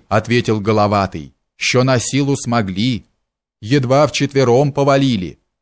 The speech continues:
Не давался, однако справились. А що майор? Не майорство, а он виноват.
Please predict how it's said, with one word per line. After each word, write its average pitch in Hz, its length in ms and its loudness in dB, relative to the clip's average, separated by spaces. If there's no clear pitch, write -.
Не 139 200 2
давался, 139 880 2
однако 113 520 0
справились. 107 840 -4
А 143 160 2
що 165 360 0
майор? 113 600 0
Не 127 200 0
майорство, 120 880 0
а 87 200 -4
он 127 180 -2
виноват. 123 680 0